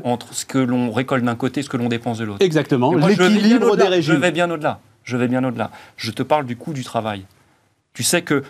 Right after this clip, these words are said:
Speaker 1: je, je l'ai déjà dit ici,
Speaker 2: Quatorze pour cent
Speaker 1: c'est pas,
Speaker 2: du
Speaker 1: c'est pas
Speaker 2: pib,
Speaker 1: pour
Speaker 2: c'est ça ?
Speaker 1: parler de mon cas personnel, mais je re-, je cotise plus pour les caisses de retraite que pour mon propre compte bancaire. Quand mon employeur, l'État, je suis fonctionnaire, me verse un euro sur mon compte bancaire, il verse un virgule dix euros aux caisses de retraite. Qu'est-ce que ça veut dire ?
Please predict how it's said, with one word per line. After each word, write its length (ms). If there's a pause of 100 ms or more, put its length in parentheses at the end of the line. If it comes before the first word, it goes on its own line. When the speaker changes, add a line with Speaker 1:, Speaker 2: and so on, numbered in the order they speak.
Speaker 1:
je, 220
je 120
l'ai 80
déjà 160
dit 160
ici, 300
Speaker 2:
Quatorze 320
pour 140
cent 180
Speaker 1:
c'est 40
pas, 20
Speaker 2:
du 60
Speaker 1:
c'est 20
pas 40
Speaker 2:
pib, 100
Speaker 1:
pour 80
Speaker 2:
c'est 80
ça ? 100
Speaker 1:
parler 220
de 60
mon 100
cas 140
personnel, 440 (280)
mais 260
je 140
re-, 280
je 120
cotise 360
plus 220
pour 120
les 60
caisses 180
de 60
retraite 340
que 200 (400)
pour 180
mon 160
propre 360
compte 200
bancaire. 440
Quand 120
mon 180
employeur, 460
l'État, 400
je 100
suis 180
fonctionnaire, 420 (260)
me 80
verse 320 (120)
un 200
euro 240
sur 200
mon 100
compte 160
bancaire, 380
il 120
verse 280
un 100
virgule 280
dix 220
euros 180 (320)
aux 60
caisses 180
de 60
retraite. 320
Qu'est-ce 160
que 80
ça 160
veut 80
dire ? 140